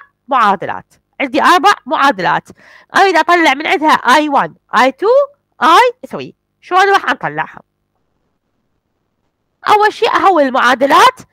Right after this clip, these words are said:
دالة إكس وواي، أحول المعادلات دالة إكس وواي، يعني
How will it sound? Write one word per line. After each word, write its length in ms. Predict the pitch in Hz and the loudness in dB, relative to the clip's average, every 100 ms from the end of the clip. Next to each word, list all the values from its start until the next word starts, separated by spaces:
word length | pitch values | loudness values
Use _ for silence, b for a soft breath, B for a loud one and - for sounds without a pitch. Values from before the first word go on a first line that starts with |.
| _ _ | _ _
دالة 380 | 220 311 277 381 | -2 2 4 2
إكس 320 | - 427 - | -2 -4 -2
وواي، 320 | 480 226 151 160 _ _ _ - | -2 -2 -4 -8 _ _ _ -18
أحول 440 | - 330 269 240 392 - | -6 -2 0 -2 -4 -6
المعادلات 600 | 254 214 220 220 226 330 | -4 -2 0 2 2 4
دالة 240 | 247 190 - | 2 0 -2
إكس 280 | - - | -10 -8
وواي، 280 | 330 156 117 _ _ _ _ _ _ | -6 -6 -6 _ _ _ _ _ _
يعني 420 | 233 196 220 381 | -4 -2 -2 -8